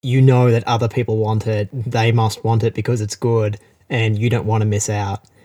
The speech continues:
But there's other ways that you can apply that in the B two B context too, and it doesn't have to require you to have some, uh, plug-in to say every time someone bought your product. But it can be simple as, like, a,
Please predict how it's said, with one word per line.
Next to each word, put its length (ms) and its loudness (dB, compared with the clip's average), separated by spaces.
But 120 4
there's 120 8
other 160 6
ways 240 4
that 80 -4
you 100 -2
can 140 0
apply 380 0
that 240 -4
in 100 -2
the 80 -2
B 140 0
two 80 0
B 100 -2
context 520 -4
too, 200 8
and 100 4
it 80 -2
doesn't 240 -2
have 240 0
to 260 -2
require 440 -2
you 260 -2
to 120 -6
have 220 -6
some, 520 -4
uh, 220 -4
plug-in 560 -4
to 240 -4
say 260 -2
every 200 0
time 260 -2
someone 220 -2
bought 200 -2
your 100 -4
product. 440 -4
But 100 4
it 60 4
can 120 4
be 160 6
simple 440 4
as, 240 0
like, 440 -2
a, 440 -2